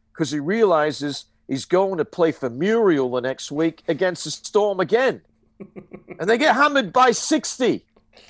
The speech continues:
Speaker 2: You didn't get his three tries.
Speaker 1: He didn't get three tries, but I tell you what, I'm sure he would have shed a lot more tears.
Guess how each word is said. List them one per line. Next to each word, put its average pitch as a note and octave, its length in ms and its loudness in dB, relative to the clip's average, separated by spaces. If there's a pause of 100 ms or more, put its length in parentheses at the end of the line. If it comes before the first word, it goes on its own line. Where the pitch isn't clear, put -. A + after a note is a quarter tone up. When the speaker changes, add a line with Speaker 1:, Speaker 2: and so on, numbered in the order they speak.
(240)
Speaker 2:
You B2+ 100 -12
didn't C#3+ 180 -8
get C3+ 140 -4
his B2+ 140 -10
three B2+ 200 -6
tries. A#2+ 480 -6 (680)
Speaker 1:
He C#4 140 2
didn't C#4+ 280 2
get A#3+ 240 2
three A#3+ 240 2
tries, B3+ 580 4
but A#3+ 160 2
I A3+ 60 8
tell C#4+ 260 6
you A3 100 4
what, C4 220 6
I'm G3+ 80 0
sure D#4 320 -2
he G#3+ 60 0
would A3+ 160 -2
have E3 60 -2
shed B3+ 300 2
a G#3 40 4
lot A3+ 240 4
more G#3+ 200 4
tears. D4 800 0